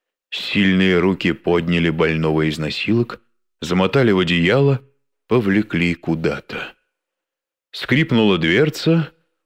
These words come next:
укутанного Алешу усадили на мягкое, привалили спиной к стенке.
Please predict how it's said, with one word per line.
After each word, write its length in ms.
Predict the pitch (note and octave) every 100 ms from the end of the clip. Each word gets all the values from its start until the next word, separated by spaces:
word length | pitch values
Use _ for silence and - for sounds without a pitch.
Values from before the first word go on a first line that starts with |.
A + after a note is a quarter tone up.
| _
укутанного 720 | - A2 - D#3 C3 G#2 F#2+ F2+
Алешу 400 | F#2+ C#3 - A2+
усадили 540 | G#2 G#2+ F#2 G2 F2+
на 160 | E2+ D#2
мягкое, 640 | D2+ G#2 G#2 - D3 C3+ - _ _
привалили 580 | - G2+ F#2+ F#2 B2 D#3+
спиной 440 | D3+ - B2+ C3+ C3+
к 60 |
стенке. 720 | - - D3+ G#2 - C#2+ C#2